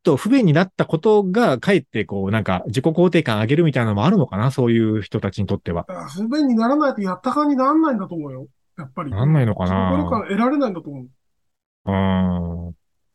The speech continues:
Speaker 1: いや、ほら、あのー、なんていうんですか？まあ、食の話よくこの番組出てくるけど。
Speaker 2: うん。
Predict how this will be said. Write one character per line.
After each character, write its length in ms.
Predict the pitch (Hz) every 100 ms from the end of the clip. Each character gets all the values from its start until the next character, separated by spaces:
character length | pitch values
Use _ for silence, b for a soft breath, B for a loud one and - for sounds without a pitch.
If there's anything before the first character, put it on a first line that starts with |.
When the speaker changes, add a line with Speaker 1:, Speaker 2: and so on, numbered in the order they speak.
| _ _ _ _ _ _ _ _ -
Speaker 1:
い 40 | 139
や、 120 | 117
ほ 100 | 131
ら、 160 | 113
あ 60 | 120
の 600 | 127 123 123 117 117 113 _ _
ー、 40 | 135
な 80 | 135
ん 20 |
て 100 | 113
い 20 |
う 20 |
ん 0 |
で 40 | 98
す 60 |
か？ 200 | 147 160 _ _ _ _ _
ま 120 | 147
あ、 120 | 123 - -
食 300 | - 180 208
の 80 | 240
話 320 | 170 185 165
よ 80 | 160
く 80 | 135
こ 100 | 131
の 60 |
番 160 | 127 123
組 120 | 120
出 80 | 123
て 80 | 123
く 80 | 110
る 120 | 104
け 80 | 98
ど。 240 | 95 92 _ _
Speaker 2:
う 60 | 226
ん。 300 | 185 156 131